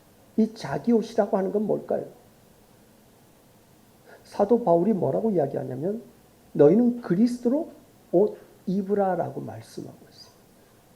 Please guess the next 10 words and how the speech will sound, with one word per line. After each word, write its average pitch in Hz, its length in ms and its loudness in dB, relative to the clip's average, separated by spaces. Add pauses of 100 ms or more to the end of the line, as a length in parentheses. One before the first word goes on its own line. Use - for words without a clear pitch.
(840)
다른 139 240 4
말로 120 220 -2
표현하면, 143 640 -2 (1600)
예수 269 680 8
그리스도로 262 720 2
옷을 220 500 6 (120)
입음으로 240 500 6
인해서 151 560 2 (640)
자기의 262 480 2
부끄러움을 240 720 4